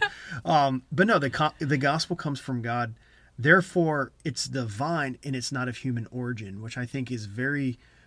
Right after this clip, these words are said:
Speaker 2: uh, important that we, you know, really emphasize this. It's not something that Paul made up. It's not something that John the Baptist even made up.
Speaker 1: I feel stupid for saying that.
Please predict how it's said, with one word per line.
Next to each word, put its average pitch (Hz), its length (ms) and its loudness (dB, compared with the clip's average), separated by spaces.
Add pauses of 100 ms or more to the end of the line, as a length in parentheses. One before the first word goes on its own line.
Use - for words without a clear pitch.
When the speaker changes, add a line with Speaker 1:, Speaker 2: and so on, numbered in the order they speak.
(160)
Speaker 2:
uh, 110 260 -8
important 135 400 -4
that 110 120 -6
we, 104 260 -12 (480)
you 120 140 -8
know, 98 280 -12
really 123 280 -4
emphasize 110 640 -6
this. 120 260 -16
It's - 180 -10
not 160 280 -2
something 156 400 -2
that 131 180 -6
Paul 143 260 -6
made 151 200 -2
up. 104 220 -10 (520)
It's - 120 -8
not 135 240 0
something 160 460 0
that 135 300 -2
John 127 220 0
the 160 80 4
Baptist 165 420 0
even 107 200 -4
made 98 180 -10
up. 92 120 -10
Speaker 1:
I 214 120 -2
feel 202 200 -10
stupid 185 360 -14
for 180 100 -14
saying 175 280 -12
that. 175 180 -14